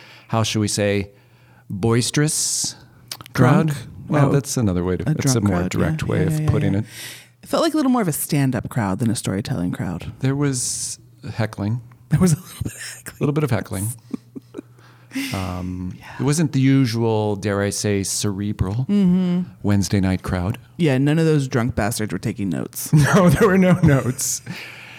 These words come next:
Speaker 1: Uh, but it's funny now that I'm thinking of this because the show you all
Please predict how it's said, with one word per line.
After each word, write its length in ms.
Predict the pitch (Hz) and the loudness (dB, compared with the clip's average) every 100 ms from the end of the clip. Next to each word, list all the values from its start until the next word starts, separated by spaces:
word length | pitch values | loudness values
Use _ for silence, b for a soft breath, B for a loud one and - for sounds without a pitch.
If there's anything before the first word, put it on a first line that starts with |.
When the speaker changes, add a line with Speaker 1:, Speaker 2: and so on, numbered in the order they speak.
| B 127 - | B -10 -2
Speaker 1:
Uh, 520 | 123 120 110 110 107 B B | 0 2 2 0 -4 B B
but 200 | - 127 | -4 -2
it's 260 | 127 - - | 0 -2 -6
funny 720 | - - - 170 127 110 110 | -10 -12 -2 0 2 0 -2
now 220 | 123 117 117 | -2 -2 0
that 160 | 110 | -2
I'm 120 | 104 | -4
thinking 340 | 101 131 147 95 | -4 -6 -4 -4
of 80 | 95 | -4
this 200 | 95 - | -6 -6
because 400 | 107 107 104 - | -8 -6 -6 -6
the 120 | 107 | -8
show 760 | - 123 123 113 104 101 98 | -4 0 2 2 0 -2 -2
you 260 | 98 117 120 | 0 0 0
all 440 | 85 87 104 139 | -4 -6 -6 -8